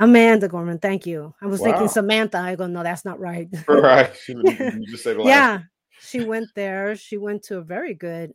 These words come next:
Speaker 1: uh, school as well that a friend of mine, uh, was the, a director of some department there. So she is, uh, you know, it, it's a good program for girls between thirteen and eighteen.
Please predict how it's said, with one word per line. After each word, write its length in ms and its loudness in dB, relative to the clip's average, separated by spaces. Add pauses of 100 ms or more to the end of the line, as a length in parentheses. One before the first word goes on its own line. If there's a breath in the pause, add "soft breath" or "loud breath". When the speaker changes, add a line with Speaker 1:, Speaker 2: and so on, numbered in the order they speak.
Speaker 1:
uh, 220 -16
school 480 -10
as 180 -14
well 320 -10
that 160 -12
a 80 -12
friend 240 -12
of 60 -10
mine, 400 -12 (420)
uh, 280 -16 (240)
was 280 -12
the, 460 -6 (520 soft breath)
a 80 -2
director 380 2
of 80 -2
some 180 -4
department 600 -8 (500)
there. 420 -10 (960 soft breath)
So 360 2
she 360 0
is, 360 -2
uh, 420 -8
you 140 -8
know, 300 -8 (200)
it, 260 -2
it's 200 0
a 40 -4
good 260 -4
program 500 0
for 160 -8
girls 320 -6
between 400 -10
thirteen 440 -10
and 100 -8
eighteen. 540 -14